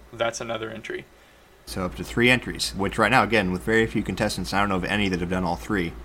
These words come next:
Speaker 1: Nope.
Speaker 2: You have great odds.
Speaker 1: Come,
Speaker 2: So
Speaker 1: come win a free books.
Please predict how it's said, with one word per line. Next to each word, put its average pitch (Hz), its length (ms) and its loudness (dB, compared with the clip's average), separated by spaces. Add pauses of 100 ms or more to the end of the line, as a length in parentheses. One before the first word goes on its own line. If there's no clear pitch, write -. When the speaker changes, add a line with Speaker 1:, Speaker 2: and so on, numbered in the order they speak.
(260)
Speaker 1:
Nope. 123 200 -6 (720)
Speaker 2:
You 92 200 0
have 95 340 2
great 101 240 4
odds. - 360 4 (240)
Speaker 1:
Come, - 60 -18
Speaker 2:
So 95 420 2
Speaker 1:
come 135 240 -2
win 135 140 -4
a 131 80 -4
free 131 240 -6
books. 120 460 -8